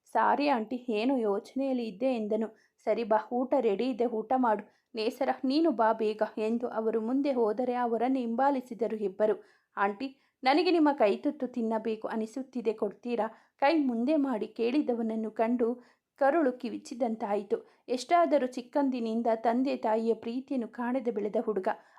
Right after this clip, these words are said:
ಅವರಿಗೂ ಅವನ ಮೇಲೆ ಅಪಾರ ಪ್ರೀತಿ ಹಾಗೂ ಮಮಕಾರ ಇದೆ. ಅವನ ಒಳ್ಳೆಯತನದ ಬಗ್ಗೆ ಗೊತ್ತಿದ್ದವರು ಮಗಳನ್ನು ಅವನಿಗೆ ಕೊಡುವಂತೆ ನಿರ್ಧರಿಸಿ ಅವನನ್ನು ಕೂಡ ಮಗನಾಗಿ ಸ್ವೀಕರಿಸಿದರು.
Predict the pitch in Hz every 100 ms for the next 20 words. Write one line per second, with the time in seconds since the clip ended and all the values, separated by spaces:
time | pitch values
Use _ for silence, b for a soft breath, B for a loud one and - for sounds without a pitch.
0 | - 202 240 311 339 294 262 254 233 233
1 | 226 214 269 269 254 - 240 262 277 220
2 | 214 226 208 208 285 254 233 202 214 b
3 | b b 294 359 302 233 226 302 262 269
4 | 220 226 208 196 214 214 202 247 277 233
5 | 240 233 233 214 226 254 277 262 226 220
6 | 220 240 240 220 247 262 233 226 220 -
7 | _ - 285 302 - 320 262 240 - 233
8 | 220 220 233 240 240 233 226 220 214 226
9 | 254 254 226 214 208 233 208 208 190 202